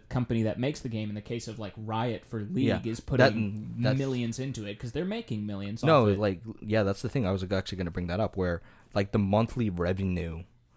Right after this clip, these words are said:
Speaker 2: I don't know it off the top of my head, but I've heard it is in the millions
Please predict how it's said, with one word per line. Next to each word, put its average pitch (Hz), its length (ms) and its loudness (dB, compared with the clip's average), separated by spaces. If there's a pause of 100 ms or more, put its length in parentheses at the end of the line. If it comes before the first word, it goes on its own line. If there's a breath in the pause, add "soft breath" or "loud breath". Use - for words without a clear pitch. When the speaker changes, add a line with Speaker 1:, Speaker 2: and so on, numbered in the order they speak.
(260 soft breath)
Speaker 2:
I 104 80 0
don't 113 220 2
know 95 220 2
it 87 80 2
off 80 160 -4
the 82 80 -8
top 87 240 -4
of 87 40 -8
my 78 120 -4
head, 82 260 -2
but 85 160 -2
I've 87 220 0
heard 104 340 2
it - 80 -8
is 90 420 -2
in 92 200 -2
the 85 80 -2
millions 85 800 -4